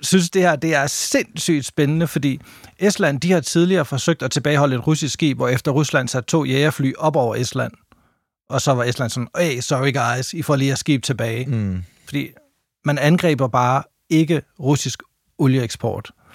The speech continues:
Speaker 1: Og to minutter efter Lars Løkkes udtalelse, der var Rusland også ude med følgende pressemeddelelse. Jeg citerer.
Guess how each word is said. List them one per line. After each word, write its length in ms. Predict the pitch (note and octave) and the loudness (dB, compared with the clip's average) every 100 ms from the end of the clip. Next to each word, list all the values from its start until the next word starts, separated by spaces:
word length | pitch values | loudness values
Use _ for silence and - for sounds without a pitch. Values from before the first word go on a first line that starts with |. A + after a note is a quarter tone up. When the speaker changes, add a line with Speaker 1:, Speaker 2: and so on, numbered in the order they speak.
| - _ _ | -20 _ _
Speaker 1:
Og 140 | C#3+ | -4
to 260 | - - A#3 | -2 0 2
minutter 320 | E3+ D#3 E3+ | 4 4 2
efter 360 | D3 E3 - D3+ | 2 0 0 -4
Lars 260 | C3 B2+ | -2 -2
Løkkes 320 | C#3 D3+ C3+ D#3+ | 0 0 -2 0
udtalelse, 640 | D#3 D#3+ D3 A#2+ A2 A#2+ A2 | 0 2 -2 -2 -6 -6 0
der 80 | |
var 120 | C#3 B2+ | 2 2
Rusland 340 | D3 D#3 B2+ | 2 0 -2
også 160 | C3 C#3+ | 0 0
ude 100 | C#3+ | 0
med 120 | C#3+ | -2
følgende 420 | - D3+ E3 C#3+ | 0 2 2 0
pressemeddelelse. 840 | - B2+ B2 B2 A2+ G#2+ G#2+ A2+ - _ _ _ - - _ _ | 0 0 0 -2 -2 -4 -8 -10 -12 _ _ _ -20 -20 _ _
Jeg 140 | - A#2+ | -4 -4
citerer. 340 | A#2+ - A#2+ | -2 -2 -4